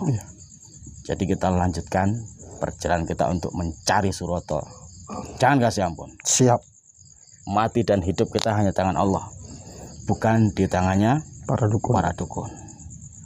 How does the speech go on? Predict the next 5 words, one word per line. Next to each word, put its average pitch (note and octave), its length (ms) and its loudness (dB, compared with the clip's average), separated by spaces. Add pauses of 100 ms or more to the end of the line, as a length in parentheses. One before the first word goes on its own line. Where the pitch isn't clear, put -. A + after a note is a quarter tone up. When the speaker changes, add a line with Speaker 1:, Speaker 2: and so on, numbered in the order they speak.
(320)
Speaker 2:
Allahu F3 320 10
Akbar. E3+ 320 8 (180)
Speaker 1:
Allahu F#3+ 540 6
Akbar. B2 320 4 (160)
Speaker 2:
Bismillah. E2+ 480 -20